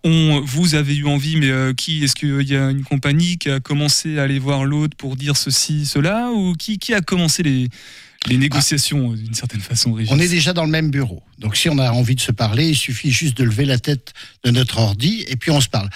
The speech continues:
Speaker 2: Après, on avait envie de monter ce type de pièce déjà, déjà depuis quelques années. On a du mal à les monter parce qu'il y a six comédiens, plus un, deux techniciens, donc c'est une production importante,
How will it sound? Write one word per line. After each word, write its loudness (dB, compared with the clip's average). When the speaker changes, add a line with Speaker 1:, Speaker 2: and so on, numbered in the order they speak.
Speaker 2:
Après, 0
on 2
avait 2
envie 0
de 0
monter 0
ce -2
type -6
de 0
pièce -2
déjà, -2
déjà 0
depuis -2
quelques 0
années. 0
On 2
a 4
du 0
mal 2
à 4
les 2
monter 0
parce -2
qu'il -12
y -2
a -2
six -2
comédiens, 2
plus -4
un, 2
deux 0
techniciens, 0
donc -4
c'est -2
une 2
production 0
importante, 0